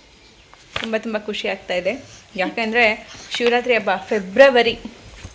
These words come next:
ಫೆಬ್ರವರಿಯಲ್ಲಿ ನಾವು ಈ ಒಂದು ಪ್ರೋಗ್ರಾಮ್ನ ನೋಡಿ, ಇಶಾ ಫೌಂಡೇಶನ್‌ದು, ಆ, ಶಿವರಾತ್ರಿ ರಾತ್ರಿ ಇಡೀ ಜಾಗರಣೆ ಇದೊಂದು ಪ್ರೋಗ್ರಾಮ್ ಕೊಟ್ಟಿದ್ರು. ನೆನಪಿದ್ಯಾ ನಿಮ್ಮೆಲ್ಲರಿಗೂ?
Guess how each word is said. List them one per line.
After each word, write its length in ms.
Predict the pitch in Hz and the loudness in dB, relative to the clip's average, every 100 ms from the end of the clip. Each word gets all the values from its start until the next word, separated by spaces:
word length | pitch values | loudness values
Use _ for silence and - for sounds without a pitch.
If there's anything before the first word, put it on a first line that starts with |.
| - - - - - - - | -20 -20 -20 -20 -20 -18 -4
ಫೆಬ್ರವರಿಯಲ್ಲಿ 960 | 247 202 220 247 240 233 220 226 254 269 - - - | -2 0 4 4 4 4 2 2 -2 -8 -14 -14 -6
ನಾವು 400 | 202 202 247 269 - - - | -2 0 2 0 -4 -20 -8
ಈ 80 | 220 | -4
ಒಂದು 260 | 208 202 202 | -2 -2 -2
ಪ್ರೋಗ್ರಾಮ್ನ 500 | 214 196 202 202 196 | -2 -2 -2 -2 -2
ನೋಡಿ, 320 | 196 190 233 | -2 -4 -6
ಇಶಾ 320 | 262 202 226 | -8 -6 -4
ಫೌಂಡೇಶನ್‌ದು, 800 | 208 196 185 185 214 190 196 262 - - - | -2 -2 -4 -6 -6 -6 -4 -4 -6 -14 -2
ಆ, 220 | 196 208 | 0 0
ಶಿವರಾತ್ರಿ 420 | 208 240 233 233 | 2 4 4 2
ರಾತ್ರಿ 320 | 214 196 202 | 2 2 2
ಇಡೀ 160 | 226 226 | -4 -2
ಜಾಗರಣೆ 420 | 202 190 202 220 | 0 0 0 -4
ಇದೊಂದು 280 | 208 202 190 | -4 -4 -4
ಪ್ರೋಗ್ರಾಮ್ 420 | 202 196 220 233 | -4 -2 -2 -4
ಕೊಟ್ಟಿದ್ರು. 340 | 220 185 175 180 | -4 -6 -8 -8
ನೆನಪಿದ್ಯಾ 460 | 180 202 208 202 | -8 -6 -4 -4
ನಿಮ್ಮೆಲ್ಲರಿಗೂ? 680 | 196 185 175 185 214 233 | -6 -8 -6 -4 -2 -4